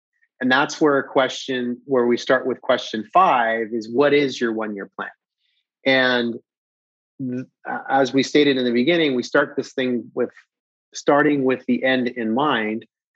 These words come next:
Your one-year plan, it comes together by looking at your three-year picture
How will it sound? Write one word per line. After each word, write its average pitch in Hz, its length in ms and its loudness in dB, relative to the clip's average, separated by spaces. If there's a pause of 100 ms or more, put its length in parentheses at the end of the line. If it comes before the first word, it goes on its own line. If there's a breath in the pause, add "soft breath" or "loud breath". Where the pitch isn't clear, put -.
(260 soft breath)
Your 139 140 6
one-year 151 540 4
plan, 147 540 0 (640)
it - 320 -10
comes 160 360 -2
together 131 380 2
by 113 160 0
looking 165 380 0
at 135 180 -4
your 120 160 -2 (120)
three-year 220 340 4
picture 110 520 -6